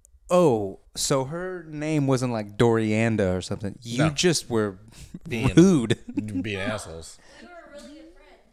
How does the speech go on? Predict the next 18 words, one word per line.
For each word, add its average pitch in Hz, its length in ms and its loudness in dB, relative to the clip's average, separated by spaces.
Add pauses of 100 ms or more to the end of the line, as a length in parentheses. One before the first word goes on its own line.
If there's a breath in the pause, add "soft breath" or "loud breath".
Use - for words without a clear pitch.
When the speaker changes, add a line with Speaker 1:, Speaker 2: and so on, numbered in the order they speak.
Speaker 1:
Oh, 165 80 -2
y'all 156 200 0
were? 247 200 -8 (200)
Speaker 3:
Yeah, - 100 -20 (220)
she 262 200 -20
a 254 80 -20
hundred 269 140 -20 (200)
percent - 160 -20 (120)
knew. - 140 -20
Speaker 2:
I 127 200 -2
wasn't 90 280 -4
her 85 80 -10
friend. 76 200 -18 (880)
Speaker 3:
Yeah, 349 120 -20
she 311 160 -20
didn't 294 180 -20
like - 180 -20
you. - 80 -20